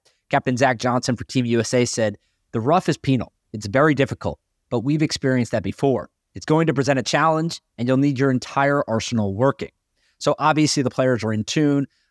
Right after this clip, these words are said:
I saw a clip earlier today of Carlos Sainz, the Formula One driver. He was talking with, I think it was Max Homa, Wyndham Clark, and some other person. I couldn't tell who it was because they were behind the camera, but a couple players from Team U S A.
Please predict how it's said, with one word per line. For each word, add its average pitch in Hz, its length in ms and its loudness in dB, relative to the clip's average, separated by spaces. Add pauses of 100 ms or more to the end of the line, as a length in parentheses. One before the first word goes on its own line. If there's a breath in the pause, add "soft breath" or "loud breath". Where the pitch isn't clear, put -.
I 123 80 0
saw 143 220 2
a 123 40 2
clip - 380 -2
earlier 127 280 2
today 113 400 0
of 87 120 -8
Carlos 120 360 0
Sainz, 113 380 -2
the 107 80 -4
Formula 113 300 -2
One 131 180 2
driver. 131 440 2 (340)
He 139 160 -2
was 127 160 -2
talking 127 520 0
with, 117 220 0
I 113 40 -6
think 143 200 -2
it - 20 -2
was 127 160 -2
Max 117 520 -2
Homa, 127 400 0 (460)
Wyndham 143 300 2
Clark, 127 440 2
and 101 300 -4
some 139 160 0
other 123 160 2
person. 120 340 0
I 107 60 0
couldn't 117 260 -2
tell 117 140 0
who 110 140 2
it 85 80 -2
was 104 220 0
because 107 260 -8
they 101 100 0
were 98 80 0
behind 131 400 2
the 113 40 0
camera, 82 420 -6 (400)
but 143 100 2
a - 20 2
couple 180 240 0
players 135 280 2
from 123 120 -2
Team 123 220 -2
U 117 160 2
S - 160 -2
A. 117 280 0